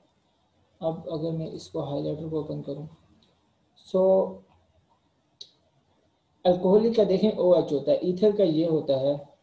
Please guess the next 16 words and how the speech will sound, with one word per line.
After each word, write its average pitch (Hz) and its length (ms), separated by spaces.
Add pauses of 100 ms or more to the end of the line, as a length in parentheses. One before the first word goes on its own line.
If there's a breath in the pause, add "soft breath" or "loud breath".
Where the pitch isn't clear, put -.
(240)
Ether 165 320
का 165 100
कहाँ 151 200
पर 156 180
है, 160 80
सी 185 520
सी 175 220
ओ 165 100
सी 160 220
होता 143 340
है, - 100 (1160)
इसका 180 240
होता 175 240
है 165 120
ये 151 120
सारा, - 260